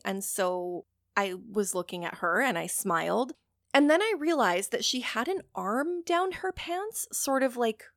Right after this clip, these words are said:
off to the side. And she was looking right at me, so I kept looking at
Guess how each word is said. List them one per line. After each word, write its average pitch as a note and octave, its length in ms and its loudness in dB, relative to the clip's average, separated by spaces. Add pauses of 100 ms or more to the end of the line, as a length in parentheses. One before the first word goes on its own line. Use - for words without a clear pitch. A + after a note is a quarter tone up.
(200)
off G3+ 240 0
to - 120 -4
the F3+ 120 -6
side. D3 480 -2 (160)
And A3+ 320 2
she - 180 2
was B3+ 220 0
looking C#4 340 0
right A3 220 4
at F3 180 2
me, F#3 220 -4
so G3 340 2
I F3+ 100 0
kept - 320 -10
looking G3+ 360 -4
at - 120 -8